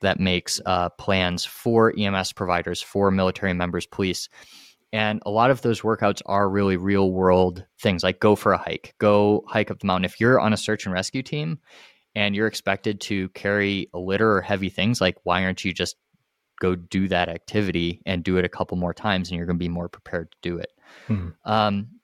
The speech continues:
Speaker 1: I find, like, my personal training, like, right now I'm, I'm prepping for a marathon, and that helps, but, like, not allowing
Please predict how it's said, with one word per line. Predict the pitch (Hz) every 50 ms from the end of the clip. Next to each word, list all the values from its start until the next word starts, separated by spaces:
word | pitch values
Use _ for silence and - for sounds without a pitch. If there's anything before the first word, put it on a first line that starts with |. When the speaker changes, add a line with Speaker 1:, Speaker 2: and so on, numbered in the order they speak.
| _ _ _ _ _ _ _ _ _ _ _ _ _ _
Speaker 1:
I | - 110 123
find, | 120 - 127 123 123 120
like, | 113 98 92 90
my | 107 104 104 - _ _ _ _
personal | - - 117 104 - - 107 98
training, | - - - 113 110 104 104 98
like, | 92 87 -
right | 104 107 107 104
now | 101 101 98 95
I'm, | 92 92 90 - -
I'm | - 92 95 92 87 - _ _ -
prepping | - 92 92 - 101 95
for | 87 - 98
a | 90
marathon, | 85 87 92 101 113 113 - 120 117 117 113 -
and | - 95 90
that | 90 95 -
helps, | - - 101 107 - - -
but, | - - 95 -
like, | 95 92 85 85 -
not | 95 98 95 95 98 - - _ _ _
allowing | - 92 90 90 95 92 92 92 92 92 92 92 90 90 87 90 98